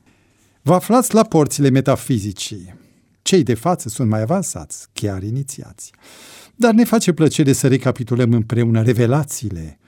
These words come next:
care au puterea să ne transporte dincolo de cortina aparențelor,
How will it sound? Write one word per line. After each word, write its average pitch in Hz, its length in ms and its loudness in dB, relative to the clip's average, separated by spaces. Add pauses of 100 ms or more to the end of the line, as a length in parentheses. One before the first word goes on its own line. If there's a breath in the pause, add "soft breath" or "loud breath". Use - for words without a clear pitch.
(400 soft breath)
care 113 220 0
au 127 160 2
puterea 117 460 -2
să 113 160 -4
ne 117 100 4
transporte 120 840 -2
dincolo 147 600 0
de 123 140 0
cortina 120 580 -4
aparențelor, 110 920 -8